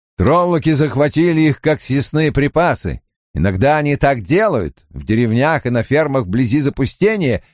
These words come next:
если набег миновал ночью пограничной башни. Порой мы отбиваем пленников, иногда нет.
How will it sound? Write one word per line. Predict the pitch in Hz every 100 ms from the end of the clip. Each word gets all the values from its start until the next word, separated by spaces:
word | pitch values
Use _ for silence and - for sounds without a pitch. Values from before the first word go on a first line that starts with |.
| _
если | 110 123 127
набег | 143 143 139 -
миновал | 123 127 131 123
ночью | 123 120 123
пограничной | 107 113 120 120 113 - 110
башни. | 107 90 - 69 - _ _ _ _ -
Порой | 87 135
мы | 131 135
отбиваем | 127 104 131 202 185 120
пленников, | 117 107 82 73 67 85
иногда | 95 87 160
нет. | 139 120 139